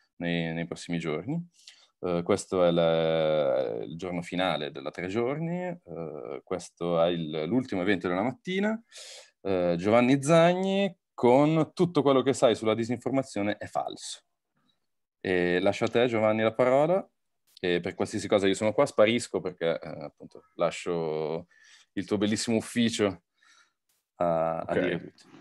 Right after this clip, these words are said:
Speaker 2: Grazie
Speaker 1: Buon-
Speaker 2: mille, Andrea. Ascolta, eh, tra l'altro, se puoi parte la diretta anche su, su Facebook, fammi un cenno, così la condivido.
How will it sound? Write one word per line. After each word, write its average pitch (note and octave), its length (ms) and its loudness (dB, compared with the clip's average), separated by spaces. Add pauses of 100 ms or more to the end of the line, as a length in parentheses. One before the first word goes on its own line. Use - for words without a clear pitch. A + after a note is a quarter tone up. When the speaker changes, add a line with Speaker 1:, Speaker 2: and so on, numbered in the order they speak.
(880)
Speaker 2:
Grazie D3 380 4
Speaker 1:
Buon- D3 120 4
Speaker 2:
mille, A#2+ 180 6
Andrea. F#2+ 460 4 (320)
Ascolta, - 480 2
eh, E3 140 6
tra D3+ 160 2
l'altro, F3 260 4
se E3+ 200 -2
puoi C#3 300 2
parte - 260 -6
la C3 100 2
diretta B2+ 360 -2
anche C3 180 -8
su, B2 420 4
su A#2+ 140 -6
Facebook, A#2 480 0
fammi A2 240 -4
un G#2 100 -6
cenno, G#2+ 380 0
così G2 640 -2
la E2 100 -8
condivido. F2 540 -6